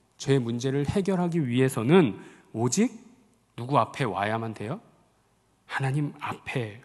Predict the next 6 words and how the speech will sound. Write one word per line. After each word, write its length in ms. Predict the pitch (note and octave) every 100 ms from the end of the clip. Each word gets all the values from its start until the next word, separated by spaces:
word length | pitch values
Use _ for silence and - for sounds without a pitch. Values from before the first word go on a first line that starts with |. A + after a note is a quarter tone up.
| _
서야만 1400 | - - F#3+ G3 - - - _ _ A#2 A#2 C3 F3+ B3+ - _ _
된다라는 600 | - A2 A2+ G#2 G2 G#2
것을 240 | G#2 - D#3+
말씀하고 540 | A#2 - A#2+ A#2 B2+
있는 200 | G2+ G#2
것입니다. 480 | A2 - - A#2+